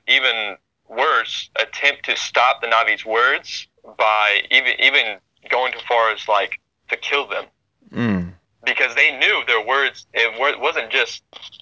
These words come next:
Speaker 1: them relating, you know, Hashem's intent. They were triggering this medium. They were given the authority to trigger a medium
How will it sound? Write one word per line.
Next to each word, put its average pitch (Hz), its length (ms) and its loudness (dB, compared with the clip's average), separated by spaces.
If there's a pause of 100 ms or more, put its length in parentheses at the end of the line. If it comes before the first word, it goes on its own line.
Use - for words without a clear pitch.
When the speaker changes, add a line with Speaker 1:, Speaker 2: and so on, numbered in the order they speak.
Speaker 1:
them 113 540 -2 (440)
relating, 113 720 2 (540)
you 117 100 -2
know, 107 140 2
Hashem's 110 400 -2
intent. 160 460 0
They 131 120 4
were 120 180 -2
triggering 113 1000 0
this 107 180 -4
medium. 110 480 2
They 110 80 2
were 117 100 2
given 131 280 -2
the 110 120 2
authority 147 400 -2
to 101 60 -6
trigger 117 320 0
a - 80 -6
medium 131 380 2